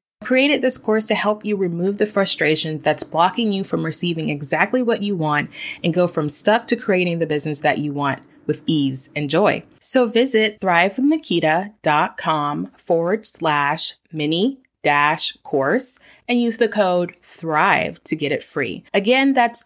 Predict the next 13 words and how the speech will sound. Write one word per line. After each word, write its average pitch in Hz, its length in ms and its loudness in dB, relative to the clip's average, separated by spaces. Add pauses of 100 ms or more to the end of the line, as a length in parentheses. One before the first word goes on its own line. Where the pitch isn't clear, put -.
thrive 220 640 2
with 202 300 -2
nikita 175 640 2 (100)
dot 165 340 0
com 147 540 -2 (100)
forward 160 400 0
slash 147 640 -2
mini 151 240 -4
course 143 580 -4
and 202 220 0
use 180 240 -4
the 262 120 0
code 151 440 -2